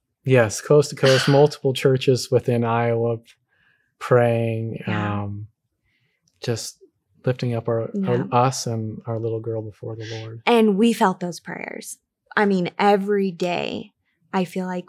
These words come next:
Speaker 2: we
Speaker 1: There was a peace beyond
Speaker 2: Yeah.
Speaker 1: understanding.
Speaker 2: Re-, that's the perfect way to put it. Peace beyond all understanding.
Speaker 1: Mm-hmm.
Speaker 2: Um, just the power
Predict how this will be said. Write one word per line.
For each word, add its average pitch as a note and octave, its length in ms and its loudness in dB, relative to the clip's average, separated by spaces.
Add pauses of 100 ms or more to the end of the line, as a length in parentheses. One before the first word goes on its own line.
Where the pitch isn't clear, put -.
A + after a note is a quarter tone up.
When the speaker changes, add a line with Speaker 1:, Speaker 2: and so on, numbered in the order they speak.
(100)
Speaker 2:
we F#3+ 600 -2 (920)
Speaker 1:
There B2 80 2
was A#2 80 4
a A#2+ 60 2
peace E3+ 320 4
beyond B2+ 380 2
Speaker 2:
Yeah. - 120 2
Speaker 1:
understanding. A#2+ 800 -2
Speaker 2:
Re-, A#3 140 4 (340)
that's G3+ 260 -2
the - 160 -20
perfect F#3+ 360 -10
way F3+ 120 -10
to E3+ 80 -8
put E3+ 220 -8
it. - 160 -8
Peace G#3 300 -6
beyond F3+ 440 -4
all F3 220 -4
understanding. E3+ 720 -6
Speaker 1:
Mm-hmm. A2 680 -8
Speaker 2:
Um, F3 400 -2 (500)
just A3+ 560 0
the A3 120 0
power F#3+ 720 0